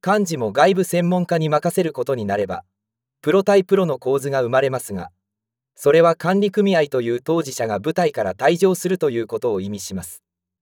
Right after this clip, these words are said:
管理組合としては何より、自分の財産は自分で守らなければなりません。全国建物調査診断センターでは、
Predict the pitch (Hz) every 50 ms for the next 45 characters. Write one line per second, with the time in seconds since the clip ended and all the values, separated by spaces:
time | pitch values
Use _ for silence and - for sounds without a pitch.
0 | _ _ _ - 160 185 202 202 202 185 - 202 190 196 180 156 143 131 - 110
1 | - - - 147 120 101 95 104 123 147 156 135 113 98 92 87 _ _ _ _
2 | _ _ _ _ _ - 117 131 143 135 180 196 196 196 190 175 185 185 185 -
3 | - 143 123 110 95 92 90 - 113 123 127 165 190 185 185 180 165 165 170 180
4 | 196 196 185 175 - - 127 113 98 92 92 - 98 101 101 101 98 - 98 92
5 | - _ _ _ _ _ _ _ _ _ 123 131 175 208 208 190 185 170 - -
6 | - 135 135 - 180 185 190 196 196 185 - 190 190 185 - 175 - - 170 175
7 | 170 175 170 170 170 - 175 160 147 139 117 104 101 98 95 92 85 -